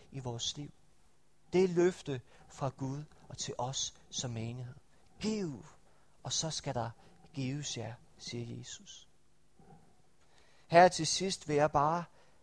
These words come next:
opfordre dig til at give mere til Gud. Giv mere til Gud. Når vi taler om at give til Gud, så kan det ofte komme til at handle om penge.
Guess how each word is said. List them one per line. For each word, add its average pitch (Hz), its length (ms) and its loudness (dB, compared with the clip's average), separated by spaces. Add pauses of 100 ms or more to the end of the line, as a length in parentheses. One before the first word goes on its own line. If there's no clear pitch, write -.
(600)
opfordre 180 460 2
dig 135 380 -2 (220)
til 160 120 -4
at 151 60 -4
give 156 140 -2
mere 139 320 2
til - 200 -8
Gud. 139 260 -10 (600)
Giv 226 440 -2 (440)
mere 156 500 0 (260)
til - 180 -10
Gud. 123 180 -10 (1300)
Når 165 80 2
vi 175 80 6
taler 220 340 8
om 202 120 6
at 160 100 2
give 220 240 0
til - 160 -4
Gud, 185 180 -2
så 190 140 -4
kan 175 100 -6
det 175 80 6
ofte 175 260 4
komme 143 200 -6
til - 120 -2
at 160 100 6
handle 160 220 2
om 143 100 0
penge. 143 420 -6